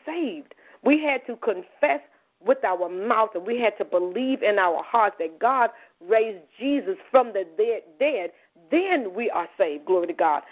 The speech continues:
I mentioned as I was opening up about this song by Tamela Mann, um, and, and I, and I'll say that woman can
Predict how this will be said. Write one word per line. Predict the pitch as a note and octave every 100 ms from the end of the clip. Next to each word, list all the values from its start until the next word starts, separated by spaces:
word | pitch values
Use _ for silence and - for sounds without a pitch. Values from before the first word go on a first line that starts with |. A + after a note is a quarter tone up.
| - -
I |
mentioned | A#3+ B3 D4+ D#4+ C4 A3
as | G3+
I | F#3+
was | F#3 F#3 G3+
opening | A#3 G#3 F#3 D#3+
up | G3+ F3+ - _ _ _ _ _ _ _ _ _ -
about | F#3 A3 A3
this | G3 -
song | G#3+ G#3 F#3
by | F#3 -
Tamela | A#3 G3+ F3 E3
Mann, | F#3+ G3+ E3+ D3+ D3+ _ _ -
um, | E3+ D#3+ D3+ -
and, | F3
and | - F#3
I, | F#3+ G3+ G3
and | G#3+
I'll | A3+ F#3+ -
say | G3 G3
that | G3 F3+
woman | F#3 F3 -
can | F3